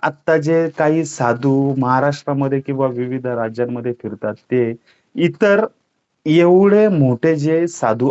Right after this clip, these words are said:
आहेत, ते धावजी बुवांपेक्षा मोठे आहेत का? किंवा धावजी बुवां इतकी त्यांच्याकडे विद्या आहे का? कारण धावजी बुवांचे चमत्कार आणि धावजी बुवांचे अघोरी विद्या,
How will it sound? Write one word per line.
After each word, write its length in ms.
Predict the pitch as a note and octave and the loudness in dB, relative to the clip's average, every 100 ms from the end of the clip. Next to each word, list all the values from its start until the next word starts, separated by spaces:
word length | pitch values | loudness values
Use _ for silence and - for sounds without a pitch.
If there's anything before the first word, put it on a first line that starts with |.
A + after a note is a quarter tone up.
| - | 0
आहेत, 340 | C3 B2+ A#2+ | 0 2 0
ते 420 | A#2+ - D3+ C3 C#3 _ _ _ _ _ _ _ C3+ | -4 -2 0 0 -2 _ _ _ _ _ _ _ -2
धावजी 400 | D#3 D#3+ D3 A3+ | 2 2 2 2
बुवांपेक्षा 640 | G#3+ A3 G#3+ A3 G3+ G#3+ | 4 2 2 0 0 0
मोठे 340 | D3 A#2+ A#2+ D#3+ - | 0 0 2 0 0
आहेत 260 | C3+ D3+ - - | 0 0 -2 0
का? 220 | C3 B2 | 0 0
किंवा 460 | - D3 C3+ C3 | -2 -2 0 -2
धावजी 480 | B2+ A2+ G2+ G#2+ B2+ | -4 -6 -4 -2 0
बुवां 400 | C#3+ C3+ C#3+ D3 | 0 2 2 2
इतकी 500 | C#3+ C#3+ _ C#3+ D3 | 0 -4 _ -4 -4
त्यांच्याकडे 600 | C#3+ C#3 B2+ C3+ C3+ C3+ | -2 -4 -4 -6 -4 -4
विद्या 400 | A#2+ A#2+ A#2+ C3 - | -4 -6 -4 -4 -4
आहे 260 | A#2 B2 C#3+ | -6 -2 -2
का? 240 | B2+ A2+ A#2 | -2 -6 -4
कारण 280 | C3+ B2+ B2 - _ _ - | -2 0 -2 -6 _ _ -4
धावजी 360 | D3+ C#3+ C#3+ F#3+ | 0 2 4 2
बुवांचे 400 | F3 F#3 F#3 E3+ | 4 4 2 -2
चमत्कार 560 | - D3 E3 E3 F3 | -2 0 0 -2 -2
आणि 180 | E3+ E3+ | -2 -4
धावजी 420 | C#3 G2+ G#2 A#2 | -6 -6 -4 -4
बुवांचे 460 | B2+ B2+ C3 C3 - - | -4 -4 -6 -6 -6 -4
अघोरी 380 | G#2+ G#2 B2+ C3+ | -6 -4 -2 -2
विद्या, 440 | A#2 B2 A#2 A#2 | -2 -4 -4 -4